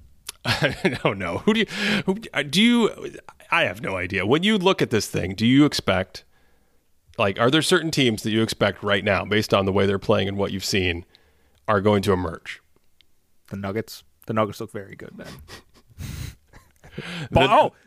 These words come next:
Speaker 2: the Boston Celtics. So those are two teams that I'm, I'm pretty high on right now.
Speaker 1: Wait, wait,
Speaker 2: Boston
Speaker 1: wait.
Speaker 2: Celtics.
Speaker 1: Wait, the Nuggets are in, are in the same group as the Pelicans, the Rockets, the Mavs,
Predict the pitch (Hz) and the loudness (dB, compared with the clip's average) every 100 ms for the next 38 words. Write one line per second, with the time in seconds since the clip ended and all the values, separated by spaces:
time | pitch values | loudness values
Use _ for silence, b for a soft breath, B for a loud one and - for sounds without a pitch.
0 | - 180 240 277 208 185 226 226 147 - | -8 0 2 2 0 2 4 4 2 -2
1 | 185 202 196 233 190 196 185 196 156 165 | 2 4 6 4 0 -2 2 2 2 4
2 | 147 143 131 143 160 131 131 117 107 110 | 4 4 0 0 2 4 4 2 2 -2
3 | 104 190 151 139 180 190 123 113 - - | 2 4 4 2 2 2 -2 -4 -10 2
4 | 151 - 123 127 123 190 165 135 - - | 2 2 0 2 4 4 4 2 0 0
5 | 123 127 127 117 110 _ _ 110 110 123 | 2 2 0 -2 -8 _ _ 2 4 4
6 | 117 - 117 170 131 104 110 - - 107 | 2 2 2 2 2 4 2 -2 -4 -2
7 | 90 - 104 110 - 156 185 - - _ | -2 -4 -2 -2 0 0 0 -6 -10 _
8 | _ _ _ 120 104 104 107 131 143 - | _ _ _ -4 2 2 4 0 -2 -6
9 | - _ _ _ _ _ - 117 110 104 | -8 _ _ _ _ _ -4 -2 0 2
10 | 110 127 104 95 117 - - | 2 2 0 -6 -8 -10 -10